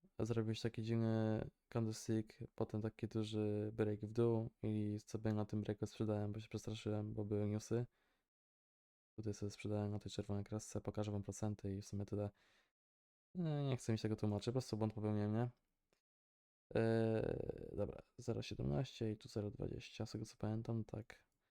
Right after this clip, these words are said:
No i tu są te, te profity, nie? No i masakra, no.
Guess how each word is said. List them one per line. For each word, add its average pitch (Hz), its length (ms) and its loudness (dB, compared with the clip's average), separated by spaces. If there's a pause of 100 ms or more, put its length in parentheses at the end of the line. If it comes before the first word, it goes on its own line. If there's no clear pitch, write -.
(440)
No 131 80 6
i 123 40 4
tu 123 120 -2
są 117 120 -2
te, 113 100 2
te 113 160 2
profity, 107 460 -2
nie? 123 140 2
No 139 140 6
i 135 220 4
masakra, 135 500 6
no. 110 220 4